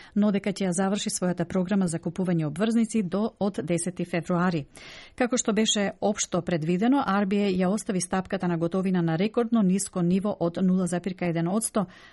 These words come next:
на месечниот состанок на одборот на први февруари, што беше прв состанок за две илјади дваесет и втора година. Гувернерот на R B A, Филип Лоуи, вели дека иако инфлацијата е зголемена,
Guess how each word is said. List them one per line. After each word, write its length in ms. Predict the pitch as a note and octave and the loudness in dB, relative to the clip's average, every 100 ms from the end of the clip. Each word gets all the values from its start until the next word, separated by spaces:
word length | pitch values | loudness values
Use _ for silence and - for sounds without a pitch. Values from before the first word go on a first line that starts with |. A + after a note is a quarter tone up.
| - | -2
на 80 | A3+ | 0
месечниот 480 | A3+ G#3 - G3+ | 2 -2 0 -2
состанок 480 | F3+ F#3+ - F#3+ F3+ | 0 -4 -2 0 0
на 160 | F3+ F3+ | 0 2
одборот 420 | G#3 A#3+ G#3 E3 | 2 0 0 0
на 160 | E3 D#3 | -2 -2
први 280 | F#3 F3 | -2 -2
февруари, 540 | E3 F3 E3 G3+ F3 C#3+ - - | -2 -4 -2 0 0 -4 -10 -18
што 160 | - F#3+ | -6 -4
беше 200 | F3 E3 | -2 -4
прв 260 | - G#3+ - | -4 -4 -4
состанок 440 | - F#3 - G3 F3 | -6 -4 -2 -2 0
за 100 | E3 | -2
две 200 | D#3+ F3+ | 0 0
илјади 200 | F3+ E3+ | 0 -2
дваесет 440 | - E3 D#3+ E3 | -4 -4 -4 -6
и 40 | E3+ | -8
втора 320 | - D#3+ D#3 | -6 -4 -2
година. 380 | D3+ D3+ D3+ C3 - - - - | -2 -2 -2 -4 -10 -20 -20 -8
Гувернерот 500 | F#3 G3 F#3+ G3 G3+ | -2 0 2 2 0
на 160 | F#3+ F3+ | 0 0
R 180 | - F3+ | 2 2
B 160 | F3+ F#3+ | 2 2
A, 160 | A3+ | 0
Филип 320 | C#4 F#3 D#3+ F3 | -2 -2 -2 0
Лоуи, 400 | F3+ G#3 B3+ B3+ - - - | 2 2 2 -2 -8 -20 -8
вели 240 | F#3 A#3+ A#3+ | 0 2 2
дека 280 | A3 A3 - | 0 -2 0
иако 400 | A#3 C4 A#3+ - | 2 0 0 -2
инфлацијата 640 | G3+ G3 F#3+ F3+ - A#3+ F#3 | 0 0 0 -4 0 0 0
е 100 | E3 | -2
зголемена, 540 | D#3+ E3+ G3 A3+ C4+ | 2 2 4 4 2